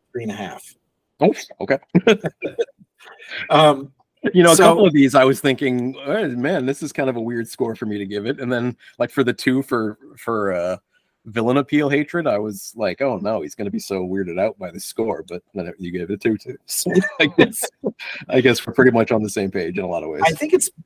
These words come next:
Speaker 1: that we both really loved this movie, so we
Speaker 2: Mm-hmm.
Speaker 1: neither of us wanted to disappoint the other by giving
Speaker 2: Yeah.
Speaker 1: it low scores.
Speaker 2: Yeah,
Speaker 1: But
Speaker 2: but
Speaker 1: I'm glad that we stayed true to the ranking.
Speaker 2: Mm-hmm.
Speaker 1: So, um, but yeah, I,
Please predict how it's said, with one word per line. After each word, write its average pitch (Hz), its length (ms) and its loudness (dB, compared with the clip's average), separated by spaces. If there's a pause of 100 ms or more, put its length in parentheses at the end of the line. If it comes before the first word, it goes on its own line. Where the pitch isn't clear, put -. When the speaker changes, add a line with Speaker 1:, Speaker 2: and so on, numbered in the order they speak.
Speaker 1:
that 143 260 2
we 139 120 2
both 131 280 4
really 117 300 2
loved 113 360 -6
this 160 200 -6
movie, 175 320 4
so 147 180 2
we 131 140 6
Speaker 2:
Mm-hmm. 131 320 2
Speaker 1:
neither 170 400 6
of 143 80 -2
us 143 180 -2
wanted 135 280 -4
to 127 80 -4
disappoint 120 560 -4
the 107 140 -10
other 107 280 -4
by 104 220 -10
giving 131 220 2
Speaker 2:
Yeah. 107 160 8
Speaker 1:
it 104 40 0
low 104 140 -4
scores. 117 600 -2 (100)
Speaker 2:
Yeah, 127 320 4
Speaker 1:
But - 100 -8
Speaker 2:
but 190 100 6
Speaker 1:
I'm 220 120 4
glad 247 240 -2
that 240 100 -6
we 214 80 0
stayed 208 280 2
true 156 460 -2 (200)
to 131 100 -10
the 127 80 -6
ranking. 113 480 -10 (320)
Speaker 2:
Mm-hmm. 175 180 4 (160)
Speaker 1:
So, 110 340 -8 (580)
um, 151 260 4
but 190 100 4
yeah, 208 100 6
I, 190 180 -4